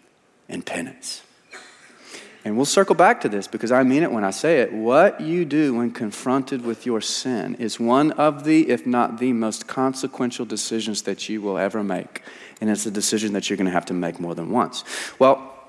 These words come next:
David was, like all of us, he was a complicated person. He committed some truly horrendous sins over the course of his life. And the special thing about David was not that he was an especially righteous person. If you've read David's story, you know that he was a bit of a scoundrel,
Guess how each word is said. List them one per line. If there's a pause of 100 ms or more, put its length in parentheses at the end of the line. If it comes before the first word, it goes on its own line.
(720)
David
was,
like
all
of
us,
he
was
a
complicated
person. (520)
He
committed
some
truly (220)
horrendous
sins
over
the
course
of
his
life.
And
the
special
thing
about
David (260)
was
not
that
he
was
an
especially
righteous
person. (500)
If
you've
read
David's
story,
you
know
that
he
was
a
bit
of
a
scoundrel,